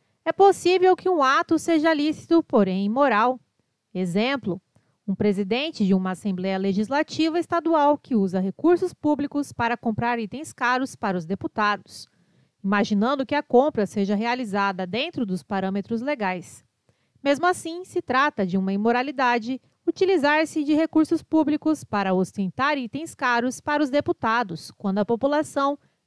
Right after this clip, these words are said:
não possui um atendimento adequado em segurança pública, por exemplo.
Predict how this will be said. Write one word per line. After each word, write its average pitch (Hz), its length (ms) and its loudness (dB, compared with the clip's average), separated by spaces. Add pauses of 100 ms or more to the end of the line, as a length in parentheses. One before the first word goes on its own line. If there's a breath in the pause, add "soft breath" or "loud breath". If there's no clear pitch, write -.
(100)
não 359 160 4
possui 330 480 2
um 320 120 0
atendimento 294 580 -4
adequado 233 540 0
em 226 80 -2
segurança 214 560 0
pública, 240 500 -2
por 202 180 -2
exemplo. 185 540 -2